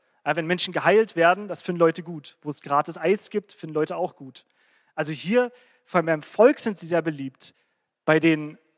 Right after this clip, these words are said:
bei den, ähm, Hohenpriestern und bei, bei den, bei den, ähm, Sadduzäern und Pharisäern sind sie sehr unbeliebt. Aber trotzdem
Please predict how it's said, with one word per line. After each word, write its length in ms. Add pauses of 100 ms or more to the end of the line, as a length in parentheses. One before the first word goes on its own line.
(1120)
bei 120
den, 280
ähm, 280
Hohenpriestern 600
und 80
bei, 280
bei 200
den, 500
bei 140
den, 300
ähm, 380
Sadduzäern 720
und 80
Pharisäern 600
sind 120
sie 100
sehr 200
unbeliebt. 640 (2000)
Aber 160
trotzdem 720